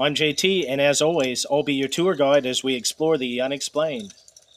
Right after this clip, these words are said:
Millions of people all over the world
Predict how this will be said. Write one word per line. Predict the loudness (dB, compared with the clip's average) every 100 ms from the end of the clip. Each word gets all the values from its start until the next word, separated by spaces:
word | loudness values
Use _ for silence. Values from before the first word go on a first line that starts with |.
| _ _ _ _ -20 -20 _ -20 _ -20 _ _ _ _ _ _ _ _ _ -18 -16 -20 -20 _ _ _
Millions | 4 6 6 4
of | 2
people | 0 2 4
all | 6 8
over | 8 6 4
the | 2
world | 4 4 2